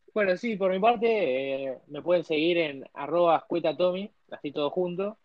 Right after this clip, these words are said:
eh, en Instagram, y en Twitter estoy igual, así que nada, cualquier, cualquier cosa me siguen ahí.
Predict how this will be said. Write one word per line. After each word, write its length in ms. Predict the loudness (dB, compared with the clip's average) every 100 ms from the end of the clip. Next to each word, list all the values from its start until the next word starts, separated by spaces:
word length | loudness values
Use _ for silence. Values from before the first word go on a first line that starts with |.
| _ -8
eh, 260 | -6 -4
en 80 | -4
Instagram, 440 | -2 4 6 6 0 _ -4
y 240 | 0 0
en 80 | 2
Twitter 240 | 4 4
estoy 200 | 4 6
igual, 340 | 6 6 4 0
así 220 | -6 -4
que 180 | -2 -2
nada, 260 | -2 -6 -8 _ _ -2
cualquier, 440 | 0 2 2 2 -2 -10 _ _ _ _ _ _
cualquier 200 | 2 6
cosa 220 | 6 6 4
me 100 | 4
siguen 240 | 2 2
ahí. 140 | 0